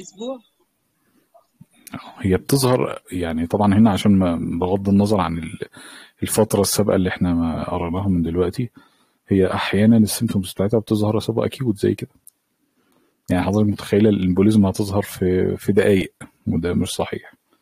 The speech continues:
Speaker 2: بالمونري امبوليزم ممكن تبدأ في البداية بنيدة صغيرة حصل فيها امبولاي، وبعد كده تبدأ تبقى بروجريس وتكمل في البلمونري تري كله، الفاسكولار يعني تري بتاعه،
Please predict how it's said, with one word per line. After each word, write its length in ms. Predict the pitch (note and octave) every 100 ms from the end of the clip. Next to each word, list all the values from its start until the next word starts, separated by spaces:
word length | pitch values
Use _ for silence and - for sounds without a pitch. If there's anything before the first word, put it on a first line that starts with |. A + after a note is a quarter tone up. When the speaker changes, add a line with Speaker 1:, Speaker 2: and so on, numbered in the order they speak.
| _ _ _ _ _ _ _ _ _ _ _ _ G2+
Speaker 2:
بالمونري 500 | F#2 F#2 G2 G2+ F#2
امبوليزم 380 | F2+ G2 A2+
ممكن 240 | G2+ G2+ F#2+
تبدأ 300 | G#2+ G2+ G2
في 100 | F#2+
البداية 440 | F2 F2 G2 A#2+
بنيدة 560 | G#2 - - G2 G2 G#2+
صغيرة 580 | - - E2 E2 F#2 G2+
حصل 320 | G#2 - F2+
فيها 340 | - F#2 F2
امبولاي، 540 | F#2+ F#2 F2 G2+ G#2+ - _ _ _ _ _ _ -
وبعد 260 | F#2 E2+
كده 200 | F#2 G2+
تبدأ 300 | G2 F#2+ F#2
تبقى 220 | - F2+
بروجريس 520 | F2 F#2 E2+ G2 - G2+
وتكمل 640 | - G#2+ G#2 G2+ G2 G#2 - _ -
في 80 | -
البلمونري 640 | - F#2 F#2+ G#2 G2 F2+
تري 240 | - F#2+ F#2+
كله، 340 | - F#2+ F#2+
الفاسكولار 680 | E2+ E2 F#2+ F2+ - - - -
يعني 160 | -
تري 220 | - F2+
بتاعه، 360 | F2+ - E2+